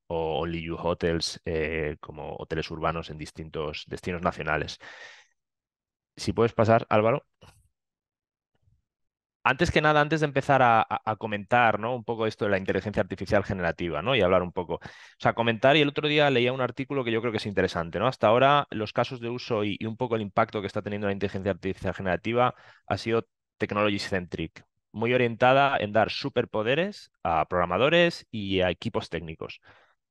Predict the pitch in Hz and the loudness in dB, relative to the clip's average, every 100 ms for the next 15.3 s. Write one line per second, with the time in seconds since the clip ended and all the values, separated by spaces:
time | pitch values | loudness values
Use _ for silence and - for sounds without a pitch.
0 | _ 82 87 95 120 - - 95 101 107 | _ -6 0 0 0 -4 -6 -4 0 2
1 | 131 - 107 101 95 92 98 95 - 92 | 2 0 -4 -2 0 2 2 2 -2 -10
2 | 90 92 82 82 73 - 85 - 95 104 | -8 -8 -6 -6 -6 -10 -4 2 2 2
3 | 104 98 90 87 101 101 - 90 90 - | -2 0 -2 -2 -4 -4 -2 0 0 0
4 | 98 110 - 90 - 85 - - - - | 0 0 -2 -8 -8 -12 -12 -16 -14 -8
5 | 104 95 80 80 - 92 95 90 92 85 | -6 -6 -8 -8 -10 -8 -8 -4 -4 0
6 | 90 87 - - - - _ 139 160 - | 0 0 -4 -16 -20 -20 _ 2 4 4
7 | 165 147 143 143 139 135 123 135 143 120 | 2 2 0 0 -2 0 4 4 4 0
8 | 120 127 139 117 85 - _ _ _ 107 | 0 0 2 2 2 -2 _ _ _ 0
9 | 104 98 98 123 - 107 107 95 92 - | 0 0 2 0 2 2 2 0 -4 -10
10 | 95 127 - 113 120 127 131 135 120 123 | -10 -6 -4 -2 0 0 4 4 4 0
11 | 117 113 110 127 139 160 190 - 95 117 | 0 0 0 2 4 4 2 -2 -2 -2
12 | 120 110 107 110 113 110 107 104 104 104 | -2 -4 -6 -6 -6 -2 0 0 0 -2
13 | 113 139 139 110 104 98 95 92 98 139 | 0 0 2 2 2 0 -4 -4 -2 -2
14 | 190 147 95 101 101 110 98 - 117 123 | -2 -4 -4 0 2 4 2 2 0 2
15 | 139 104 95 | 2 2 0